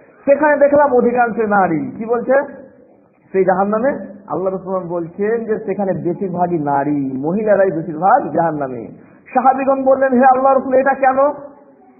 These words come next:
সাহাবীরা প্রশ্ন করলেন, "ইয়া রাসূলুল্লাহ, এটা আবার কেন? কেন হচ্ছে এটা?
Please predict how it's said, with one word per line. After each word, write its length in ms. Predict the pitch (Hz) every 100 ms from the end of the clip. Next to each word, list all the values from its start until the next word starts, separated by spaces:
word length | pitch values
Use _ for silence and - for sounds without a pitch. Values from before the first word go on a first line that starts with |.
| _
সাহাবীরা 380 | 185 214 262 262
প্রশ্ন 280 | 247 247 254
করলেন, 260 | 254 262 247
"ইয়া 180 | 247
রাসূলুল্লাহ, 500 | 262 254 240 226 247
এটা 300 | 247 254 277
আবার 200 | 269 277
কেন? 340 | 269 247 254 269 262 - - -
কেন 180 | 233
হচ্ছে 420 | 262 254 254 262 247
এটা? 240 | 262